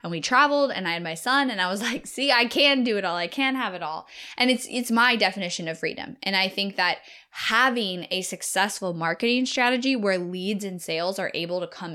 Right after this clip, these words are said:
into your business automatically is a massive trigger for freedom,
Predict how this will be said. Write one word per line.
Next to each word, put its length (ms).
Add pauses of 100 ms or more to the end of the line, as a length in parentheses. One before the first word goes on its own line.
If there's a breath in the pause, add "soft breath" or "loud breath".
into 340
your 80
business 460
automatically 920 (360 loud breath)
is 160
a 80
massive 720
trigger 380
for 180
freedom, 500